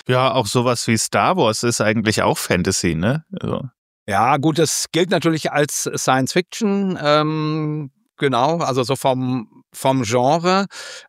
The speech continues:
Speaker 2: Aber du hast dann natürlich, äh, unter Umständen Überschneidungen. Und ich weiß auch nicht so genau,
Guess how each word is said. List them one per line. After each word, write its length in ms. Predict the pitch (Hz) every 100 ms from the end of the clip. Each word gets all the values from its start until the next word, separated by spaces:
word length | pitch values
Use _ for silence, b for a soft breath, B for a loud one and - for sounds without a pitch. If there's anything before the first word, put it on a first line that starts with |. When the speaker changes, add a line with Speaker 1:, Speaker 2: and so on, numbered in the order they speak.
| _
Speaker 2:
Aber 300 | 127 127 131
du 180 | 127 135
hast 160 | 147
dann 120 | 175
natürlich, 400 | 151 143 151 -
äh, 480 | 107 139 135 131 131 127 117
unter 200 | 143 131
Umständen 520 | 135 - 135 147 131
Überschneidungen. 920 | 127 135 127 143 131 135 104 98 87 - B B _
Und 340 | 131 123 - -
ich 140 | - 139
weiß 180 | 170 147
auch 140 | 135
nicht 140 | 196 -
so 120 | 156
genau, 480 | 139 131 131 143